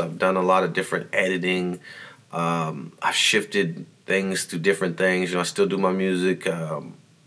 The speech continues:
I think I'm just getting to that point where I wanna do film now. I wanna, I wanna act. I wanna direct.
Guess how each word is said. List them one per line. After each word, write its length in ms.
I 60
think 180
I'm 80
just 240
getting 240
to 120
that 180
point 240
where 120
I 60
wanna 220
do 160
film 400
now. 160
I 60
wanna, 320
I 60
wanna 260
act. 340
I 60
wanna 220
direct. 640